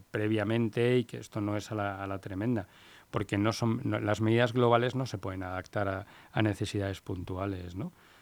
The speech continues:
Entonces, yo creo que eso sí que habría que verlo. También estoy un poco en la línea de explorar otra serie de, eh, y ya, eh, fortalecer otra serie de, de, digamos, de, de, de suministros y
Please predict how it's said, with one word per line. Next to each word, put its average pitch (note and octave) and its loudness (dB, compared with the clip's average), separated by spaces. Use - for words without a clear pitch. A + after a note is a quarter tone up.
Entonces, G2+ -8
yo - -12
creo G2+ 0
que G2+ -2
eso A2 -6
sí G#2+ -6
que G#2 -6
habría G2 -6
que G2+ -8
verlo. G2 -8
También B2+ 6
estoy D3 6
un C3+ 8
poco C#3 6
en A#2 2
la G#2+ 6
línea A#2 4
de C3 4
explorar A2+ 2
otra A2+ -2
serie A2 0
de, A2 -4
eh, A2+ -4
y A#2+ -2
ya, G#2+ 4
eh, A#2 0
fortalecer G#2 0
otra G#2+ -2
serie G2+ -4
de, G2+ -2
de, G2+ -6
digamos, G#2 -2
de, G#2 -4
de, G2 -10
de G2+ -6
suministros B2 2
y A#3+ 2